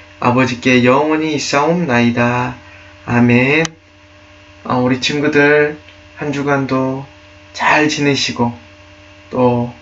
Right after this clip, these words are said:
아프지 마시고, 또 날씨가 많이 덥기 때문에 너무 차가운 거 많이 먹지 말고, 배탈 나지 마시고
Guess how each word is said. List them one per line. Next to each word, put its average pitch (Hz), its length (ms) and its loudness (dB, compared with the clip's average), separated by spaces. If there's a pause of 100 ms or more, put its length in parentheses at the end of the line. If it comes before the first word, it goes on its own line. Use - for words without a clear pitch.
(260)
아프지 127 360 -4
마시고, 127 800 0 (1000)
또 131 260 -10 (2250)
날씨가 123 420 -2
많이 131 320 0
덥기 127 320 -6
때문에 143 480 -4 (360)
너무 120 280 0
차가운 160 480 -2
거 131 220 -6 (920)
많이 139 360 -4
먹지 120 300 -2
말고, 127 640 0 (720)
배탈 143 280 -2
나지 127 260 -2
마시고 120 640 -2